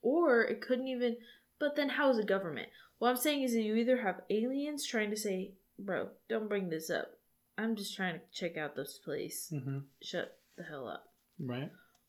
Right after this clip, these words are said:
Speaker 1: Or you have government trying to cover their butt, saying, like, "No, I wanna be the one that discovers this. You don't get to discover this."
Speaker 2: Mm-hmm.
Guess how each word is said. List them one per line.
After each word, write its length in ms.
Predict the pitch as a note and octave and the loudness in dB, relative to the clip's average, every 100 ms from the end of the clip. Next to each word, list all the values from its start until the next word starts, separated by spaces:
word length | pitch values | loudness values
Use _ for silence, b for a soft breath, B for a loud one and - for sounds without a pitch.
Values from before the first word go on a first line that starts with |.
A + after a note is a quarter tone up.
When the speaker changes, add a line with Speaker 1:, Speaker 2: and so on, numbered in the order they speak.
| _ _ - | _ _ 2
Speaker 1:
Or 220 | D4+ D4+ | 4 4
you 160 | A#3+ B3+ | 6 6
have 280 | G#3+ G3 | 4 4
government 520 | G3+ G3+ G3 F3 E3 - | 4 4 4 -2 -4 -2
trying 160 | F#3+ | -2
to 100 | F3 G#3+ | -2 -4
cover 260 | F#3 F3+ | -4 -2
their 160 | E3 E3 | -2 -4
butt, 400 | - G3 D#3 - | 2 4 4 2
saying, 280 | F3 E3 D#3+ | -2 -2 -4
like, 320 | D3+ E3 - - | -6 -8 -14 -4
"No, 360 | G3 F3 B2 - _ | 2 2 0 -6 _
I 100 | A#3 | 0
wanna 160 | D4+ C#4 | 2 2
be 100 | A#3+ | 4
the 80 | A#3 | 4
one 160 | A3+ F#3 | 4 2
that 100 | F#3 | -2
discovers 460 | - G3 E3+ D#3+ | -2 0 2 0
this. 200 | C3+ - - | -2 -8 -12
You 340 | F3+ F#3+ A3+ | -8 2 4
don't 180 | G3 D#3+ | 4 0
get 100 | D3+ | -2
to 100 | D3 | -2
discover 420 | C#3+ - C#3+ C3 | -4 -6 -6 -4
this." 220 | B2+ - D3+ | -2 -2 0
Speaker 2:
Mm-hmm. 320 | C3+ C3+ | 0 0